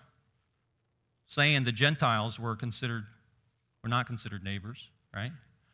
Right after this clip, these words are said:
And how do they justify this? Well, one of the excuses they used is, remember when they were going into the land from Egypt to, uh, land of Palestine? <laughs> Their forefathers in Joshua, they had all these battles where they had to, uh, drive out the Canaanites,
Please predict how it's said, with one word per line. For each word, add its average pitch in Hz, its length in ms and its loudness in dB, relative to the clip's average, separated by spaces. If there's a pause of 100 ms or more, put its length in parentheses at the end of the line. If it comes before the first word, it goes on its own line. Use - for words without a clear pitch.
(280)
And 131 100 2
how 208 180 6
do 226 60 4
they 196 160 4
justify 139 600 0
this? 98 260 -8
Well, 165 240 0
one 180 160 0
of 214 80 -2
the 180 80 4
excuses 147 540 0
they 135 80 2
used 160 440 0
is, 135 220 0
remember 139 340 2
when 135 160 0
they 135 100 0
were 123 100 -2
going 131 260 0
into 131 220 -2
the 113 80 -6
land 127 360 -2
from 123 220 -4
Egypt 139 360 -2
to, 120 220 -2 (440)
uh, 107 320 -2
land 127 200 2
of 117 100 -4
Palestine? 139 680 2 (140)
<laughs> - 1040 -12
Their 127 140 -2
forefathers 131 760 -2
in 123 160 -2
Joshua, 139 500 0
they 131 140 2
had 135 220 0 (260)
all 151 140 2
these 180 180 0
battles 170 480 2
where 131 140 2
they 135 140 2
had 135 240 2
to, 139 200 2 (380)
uh, 123 180 0
drive 156 300 10
out 151 140 10
the 135 80 2
Canaanites, 165 840 8